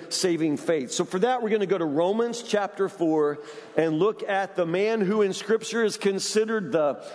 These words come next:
the father of those who have faith. His name is Abraham. Let's learn from Abraham today. Uh, Book of Romans, chapter four, verse one. This is good stuff. Uh,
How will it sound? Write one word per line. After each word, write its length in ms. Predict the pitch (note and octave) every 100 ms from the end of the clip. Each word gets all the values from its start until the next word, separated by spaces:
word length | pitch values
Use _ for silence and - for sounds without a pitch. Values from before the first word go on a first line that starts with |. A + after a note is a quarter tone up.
| -
the 100 | F3
father 500 | - G3+ G#3 A3 A3+
of 320 | A3+ G#3+ F3 - - -
those 320 | G#3 A3 -
who 120 | A3
have 260 | G#3+ G3+ -
faith. 320 | A#3 B3+ A3+
His 200 | G3 D#3+
name 300 | G3 G3 F#3+
is 320 | F#3 F3 - -
Abraham. 840 | F3 E3 C#3+ B2+ A#2 A2 G2+ G2 F#2+ - - - -
Let's 160 | -
learn 160 | D#3+ D3+
from 160 | C#3+
Abraham 420 | C#3 C#3+ C3+ B2 A#2
today. 280 | C3 A#2 - - - -
Uh, 260 | A#2+ G#2+ - - - - - - - -
Book 200 | - G#3
of 120 | G#3+ D#3+
Romans, 480 | G3+ G3+ D3 B2 -
chapter 400 | F#3+ E3 - E3+
four, 400 | - D#3+ B2+ A2 - - -
verse 300 | - C#3 C3+
one. 340 | C#3 B2+ F#2+ F2+ - - - - - - - - - - - - - - - - - - -
This 160 | C3
is 80 | B2
good 140 | C3 -
stuff. 260 | - - - - -
Uh, 80 | -